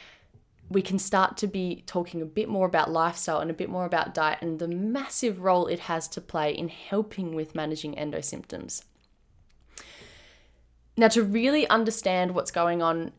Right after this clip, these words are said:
and how nutrition can be of assistance, it's, you need to know a little bit about some of the potential causes of endo. We don't exactly know what causes endo yet, therefore we can't find a cure,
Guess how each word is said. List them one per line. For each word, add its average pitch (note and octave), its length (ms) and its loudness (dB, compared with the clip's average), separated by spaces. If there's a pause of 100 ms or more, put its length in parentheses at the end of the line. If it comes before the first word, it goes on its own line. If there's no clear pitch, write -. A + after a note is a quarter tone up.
(140)
and F#3 120 4
how F#3 560 10
nutrition F#3 680 0
can E3+ 480 -2
be E3+ 200 0
of D#3+ 200 2
assistance, - 800 -2 (1000)
it's, G#3 220 4 (120)
you G3+ 140 2
need A3 240 4
to C4+ 120 0
know G#3+ 240 4
a F#3 40 2
little F3 240 0
bit F3 160 0
about E3+ 320 0
some F3+ 220 0
of F#3+ 140 -6
the G#3+ 100 2
potential F3+ 580 -6
causes D#3+ 560 -4
of D#3+ 100 -6
endo. D3+ 340 -6 (120)
We G3 80 0
don't A#3+ 300 8
exactly G#3+ 640 0
know E3+ 320 0
what E3+ 140 0
causes E3 420 -2
endo D#3+ 260 -4
yet, E3 460 0 (580)
therefore G#3 320 6
we F3+ 120 4
can't F3+ 260 -2
find D#3 240 -4
a F3 40 -12
cure, C4+ 500 2